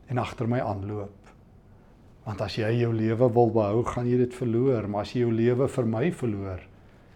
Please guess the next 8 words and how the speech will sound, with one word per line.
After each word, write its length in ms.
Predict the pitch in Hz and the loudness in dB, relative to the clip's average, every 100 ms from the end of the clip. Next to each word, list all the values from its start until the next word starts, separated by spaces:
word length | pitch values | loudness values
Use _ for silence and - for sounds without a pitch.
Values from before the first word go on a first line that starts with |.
| - | -12
het 180 | 113 - | -8 -6
jy 60 | |
gewen, 480 | 95 107 90 98 101 95 - - - - - | -6 -6 -4 -6 -8 -12 -16 -20 -20 -20 0
vir 160 | 151 | 4
altyd 460 | 143 147 147 113 - | 8 6 6 -2 -2
gewen, 600 | - 104 101 98 98 92 - - - - | -8 -6 -6 -6 -8 -12 -16 -20 -16 -4
het 200 | 127 | 0
jy 80 | 143 | 4